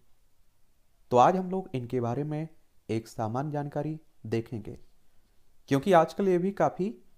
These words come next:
चर्चा में बने हुए हैं और इनके द्वारा जो बयान दिए जा रहे हैं वो भी काफ़ी सुर्खियां बटोर रहे हैं। अगर हम लोग आरएसएस की बात करें तो राष्ट्रीय स्वयंसेवक संघ की बात हो रही है और इसकी स्थापना सत्ताईस सितंबर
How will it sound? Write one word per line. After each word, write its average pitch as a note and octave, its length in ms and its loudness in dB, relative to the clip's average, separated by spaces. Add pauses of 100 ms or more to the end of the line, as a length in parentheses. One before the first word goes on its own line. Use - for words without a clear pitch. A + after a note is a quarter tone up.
(180)
चर्चा D3+ 360 0
में E3+ 160 -4
बने A2 180 -4
हुए G#2+ 220 -6
हैं C3+ 140 -12 (500)
और A#2 160 2
इनके D#3+ 420 0
द्वारा F3 300 4
जो F3 180 0
बयान C3 380 0
दिए C3 200 -4
जा G2+ 140 -6
रहे A2 120 -8
हैं C3 180 -16 (160)
वो C3+ 140 4
भी F3 140 0
काफ़ी F3 360 -2 (300)
सुर्खियां D#3 560 -2
बटोर A2+ 260 -4
रहे G#2 160 -8
हैं। C#3+ 120 -14 (1120)
अगर D#3+ 200 8
हम A#3+ 120 4
लोग B3+ 180 4
आरएसएस F#3 440 4
की F3+ 120 -4
बात A2+ 220 -2
करें C#3+ 240 -6 (540)
तो C#3+ 60 4
राष्ट्रीय D3+ 420 4
स्वयंसेवक E3 600 -4
संघ D3 320 -6
की B2 120 -8
बात G#2 280 -8
हो A#2+ 40 -8
रही A#2 140 -8
है C#3+ 100 -14 (1000)
और A#2+ 180 8
इसकी E3+ 320 2
स्थापना E3+ 440 4
सत्ताईस D#3 600 2
सितंबर F3 720 2